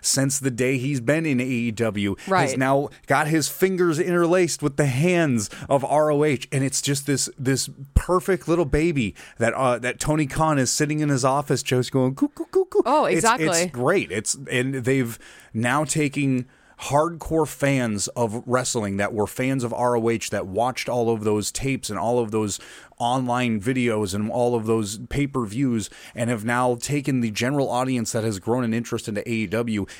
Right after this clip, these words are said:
Speaker 1: and is able to take the two of them and melt them into this perfect little bubble.
Speaker 2: Exactly.
Speaker 1: And that's what you have with this match.
Speaker 2: Yeah, and not only that, then he added the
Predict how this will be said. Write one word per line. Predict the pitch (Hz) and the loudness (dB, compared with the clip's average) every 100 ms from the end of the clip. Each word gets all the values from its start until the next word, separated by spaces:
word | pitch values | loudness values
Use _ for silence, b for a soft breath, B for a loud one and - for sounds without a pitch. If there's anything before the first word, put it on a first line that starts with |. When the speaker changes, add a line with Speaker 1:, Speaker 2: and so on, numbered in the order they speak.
| - | -4
Speaker 1:
and | 110 | -4
is | 110 | -2
able | 123 131 127 | -2 0 0
to | |
take | 117 127 139 | -2 -2 -4
the | 131 | -6
two | 113 147 147 | -6 0 0
of | 117 | 2
them | 113 101 B B | 0 0 B B
and | 117 110 | -2 2
melt | 117 131 135 | 2 0 0
them | 127 | 0
into | 123 120 120 | 2 0 0
this | 110 - | -2 -2
perfect | - 139 123 127 127 | -2 -2 -2 -2 2
little | 120 | 2
bubble. | 107 113 117 98 180 | 2 2 2 0 0
Speaker 2:
Exactly. | 190 185 165 175 151 156 | 0 2 0 0 -4 0
Speaker 1:
And | 131 | 2
that's | 131 139 - | 2 0 0
what | 135 135 | 0 2
you | 120 | 2
have | 110 101 | 2 2
with | 104 | 0
this | 101 - | -2 0
match. | 101 85 185 | -2 0 2
Speaker 2:
Yeah, | 262 202 | 4 2
and | - 214 | 2 2
not | 254 | 2
only | 240 214 | 2 2
that, | 190 233 285 202 | 2 2 2 2
then | 202 | 0
he | 220 - | 0 2
added | 202 196 196 190 170 | 2 4 2 0 -4
the | 175 202 190 180 | -4 -2 2 0